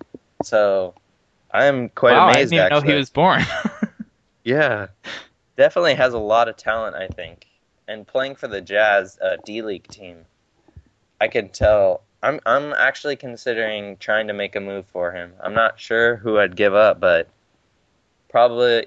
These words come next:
Speaker 1: either Eric Gordon or one of my firsts. Not sure.
Speaker 2: I would probably give up Wade.
Speaker 1: You'd give up Wade for him?
Speaker 2: Yeah, maybe Wade and Chandler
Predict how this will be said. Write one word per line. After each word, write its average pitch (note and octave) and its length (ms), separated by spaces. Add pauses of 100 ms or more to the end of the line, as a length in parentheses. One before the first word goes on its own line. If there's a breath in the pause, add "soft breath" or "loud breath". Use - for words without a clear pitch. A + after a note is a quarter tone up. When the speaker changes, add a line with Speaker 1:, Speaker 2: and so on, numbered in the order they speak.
Speaker 1:
either A2+ 260
Eric A2 300
Gordon G#2 640
or G2 480
one G2+ 140
of F#2+ 60
my F2+ 140 (140)
firsts. - 640 (300)
Not F#2 260
sure. F2 320 (240)
Speaker 2:
I D3 120
would G3 100
probably C3 240
give G#2 180
up F#2 160
Wade. F2+ 340 (800)
Speaker 1:
You'd A2 140
give B2+ 160
up C3 140
Wade C3 240
for C#3+ 120
him? D3+ 200 (220)
Speaker 2:
Yeah, E3+ 360
maybe F#3+ 240
Wade C3 280
and A2 180
Chandler G2 480